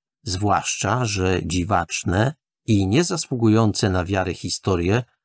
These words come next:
o nich opowiadano. Tak się przedstawiała armia Endymiona. Uzbrojenie u wszystkich było jednakowe. Hełmy mieli sporządzone z bobu, który tutaj jest nadzwyczaj wielki i gruby,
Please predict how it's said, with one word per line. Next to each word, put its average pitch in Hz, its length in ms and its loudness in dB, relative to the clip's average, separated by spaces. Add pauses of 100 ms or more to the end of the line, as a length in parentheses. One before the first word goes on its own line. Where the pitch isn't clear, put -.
(220)
o 95 140 0
nich 80 220 -4
opowiadano. 110 760 -2 (300)
Tak 156 180 -2
się 190 180 0
przedstawiała 107 960 -2
armia 95 580 -2 (180)
Endymiona. 110 840 4 (240)
Uzbrojenie 131 920 2 (300)
u 101 120 0
wszystkich 139 480 0
było 90 560 2
jednakowe. 87 720 -2 (240)
Hełmy 95 400 0
mieli 87 300 0
sporządzone 113 840 2
z 92 140 -4
bobu, 165 500 2 (400)
który 92 320 2
tutaj 98 360 2
jest 90 320 -2
nadzwyczaj 98 600 0
wielki 147 480 2
i 147 60 2
gruby, 170 460 4